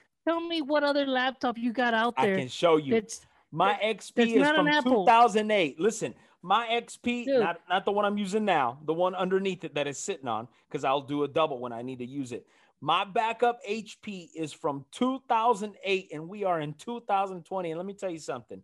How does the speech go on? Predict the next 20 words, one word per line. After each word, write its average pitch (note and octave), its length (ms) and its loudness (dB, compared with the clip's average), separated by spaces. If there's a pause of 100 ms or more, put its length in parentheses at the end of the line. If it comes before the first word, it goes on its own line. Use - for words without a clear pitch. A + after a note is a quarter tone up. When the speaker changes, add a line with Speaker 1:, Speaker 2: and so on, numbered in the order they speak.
Speaker 1:
But C4 100 -2
listen, C#4+ 380 -2
Speaker 2:
It A3 80 4
Speaker 1:
dude, B3+ 200 0
there's C4 100 0
not A3+ 140 8
that - 20 4 (100)
Speaker 2:
functions C4 220 2
Speaker 1:
many C4 240 2
Speaker 2:
and B3 180 0
Speaker 1:
Windows B3+ 380 2
Speaker 2:
operates A#3+ 220 -4
Speaker 1:
compu-, G#3+ 180 -10
Speaker 2:
just G#3+ 260 -2
Speaker 1:
no, G#3 60 -2
Speaker 2:
like F#3 140 0
Speaker 1:
man. G3 180 -4
Speaker 2:
brand E3 300 0
new, C#3+ 240 0
bro. G#2+ 340 -8